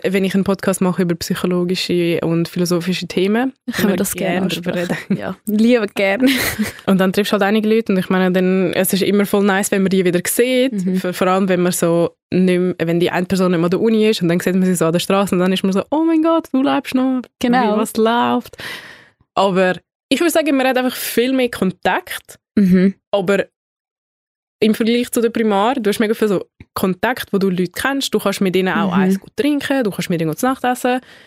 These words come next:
Speaker 1: du hast eine gute Zeit,
Speaker 2: Mhm.
Speaker 1: aber du hast dann trotzdem auch so ein bisschen deine Main-Leute, die
Speaker 2: Mhm.
Speaker 1: du dann regelmäßiger siehst, in die du
Speaker 2: Völlig.
Speaker 1: Zeit investierst, um Sachen zu machen.
Speaker 2: I agree.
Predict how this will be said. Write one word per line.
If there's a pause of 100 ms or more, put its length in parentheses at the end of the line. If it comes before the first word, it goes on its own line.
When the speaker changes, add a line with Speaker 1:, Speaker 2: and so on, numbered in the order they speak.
(260)
Speaker 1:
du
hast
eine
gute
Zeit,
Speaker 2:
Mhm.
Speaker 1:
aber
du
hast
dann
trotzdem
auch
so
ein
bisschen (140)
deine
Main-Leute, (100)
die
Speaker 2:
Mhm.
Speaker 1:
du
dann (100)
regelmäßiger
siehst,
in
die
du
Speaker 2:
Völlig.
Speaker 1:
Zeit
investierst,
um
Sachen
zu
machen. (440)
Speaker 2:
I
agree.